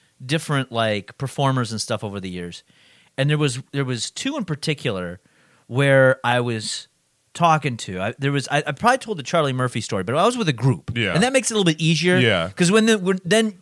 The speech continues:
Speaker 1: you leave when the group disperses.
Speaker 2: Right.
Speaker 1: But there was this other comedian, you may have heard of him, Big J Okerson.
Speaker 2: Okay.
Speaker 1: Um, he's got a pretty popular podcast. He's on Sirius.
Speaker 2: I know,
Speaker 1: He's a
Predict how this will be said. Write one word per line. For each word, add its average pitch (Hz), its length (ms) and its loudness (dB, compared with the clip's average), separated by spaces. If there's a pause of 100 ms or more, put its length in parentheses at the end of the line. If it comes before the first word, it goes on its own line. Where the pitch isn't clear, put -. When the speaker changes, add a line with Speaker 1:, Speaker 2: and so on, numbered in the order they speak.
(160)
Speaker 1:
you 185 160 -2
leave 233 240 0
when 190 100 2
the 170 60 2
group 147 260 0
disperses. 120 580 0 (220)
Speaker 2:
Right. - 160 -16 (220)
Speaker 1:
But 160 100 4
there 180 100 6
was 170 60 6
this 165 140 0
other 269 180 2
comedian, 147 600 2 (800)
you 147 80 -12
may 170 80 -4
have 147 100 -4
heard 139 160 -4
of 117 60 -4
him, 104 100 -4
Big 120 180 -2
J 113 140 -4
Okerson. 135 460 -4 (340)
Speaker 2:
Okay. 127 200 0
Speaker 1:
Um, 117 600 0
he's 175 160 -2
got 180 200 2
a 120 160 0 (240)
pretty 147 160 0
popular 123 380 0
podcast. 113 560 -8
He's 107 120 -14
on 92 100 -10
Sirius. 107 380 -2
Speaker 2:
I 147 40 4
know, 151 120 4
Speaker 1:
He's 131 120 2
a 95 100 -6